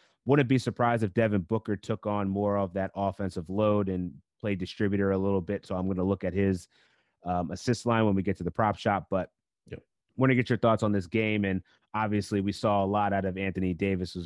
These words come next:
Speaker 1: which is exactly what we were looking for when we were questioning the Lakers before.
Speaker 2: Yeah, and again, now this is all contingent on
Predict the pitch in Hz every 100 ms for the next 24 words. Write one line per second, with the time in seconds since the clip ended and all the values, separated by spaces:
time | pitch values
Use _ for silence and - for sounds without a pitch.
0 | 85 _ 98 92 87 90 87 110 101 98
1 | 92 95 90 90 95 95 87 92 92 92
2 | 90 _ _ _ - 98 95 90 - 98
3 | - 90 87 87 85 85 78 85 - 87
4 | 82 85 _ - 120 117 110 113 113 110
5 | 117 101 101 101 - 90 117 117 101 90
6 | - 98 90 90 - 87 87 90 85